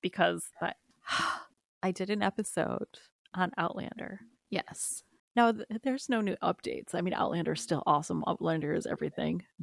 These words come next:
Speaker 1: But I'm going to Dragon Con
Speaker 2: Yes, we are.
Speaker 1: on
Speaker 2: We're
Speaker 1: Pan-,
Speaker 2: going to.
Speaker 1: we're going.
Speaker 2: Well, you,
Speaker 1: I'm on the
Speaker 2: you're on the
Speaker 1: panels.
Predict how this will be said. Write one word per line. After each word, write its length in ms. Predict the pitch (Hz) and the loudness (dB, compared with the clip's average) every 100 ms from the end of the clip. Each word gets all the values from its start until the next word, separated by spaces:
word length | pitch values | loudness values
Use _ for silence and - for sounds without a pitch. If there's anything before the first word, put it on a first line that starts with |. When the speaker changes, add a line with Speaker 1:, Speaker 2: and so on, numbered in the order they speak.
| - | 6
Speaker 1:
But 580 | 208 - - - - - _ _ _ - | 6 6 -4 -10 -10 -14 _ _ _ -2
I'm 180 | 180 185 | 0 2
going 320 | 190 180 175 | 4 4 2
to 100 | - | -2
Dragon 440 | 165 147 143 170 175 | -2 0 2 0 -2
Con 480 | 190 190 196 202 | 0 0 2 2
Speaker 2:
Yes, 320 | 214 180 - - | 2 0 -2 0
we 140 | 277 | 2
are. 240 | 226 - - - | 4 0 -4 0
Speaker 1:
on 280 | 196 185 | 2 4
Speaker 2:
We're 160 | 202 277 | 8 10
Speaker 1:
Pan-, 100 | 320 | 10
Speaker 2:
going 300 | 220 165 156 | 8 8 8
to. 60 | 226 | 6
Speaker 1:
we're 100 | 233 | 10
going. 360 | 208 185 196 | 12 12 12
Speaker 2:
Well, 80 | 214 | 12
you, 60 | 214 247 | 12 12
Speaker 1:
I'm 120 | 247 | 12
on 100 | 233 | 12
the 80 | 214 | 12
Speaker 2:
you're 160 | 196 | 12
on 100 | 180 | 12
the 60 | 190 | 12
Speaker 1:
panels. 460 | 214 170 170 185 | 10 10 8 6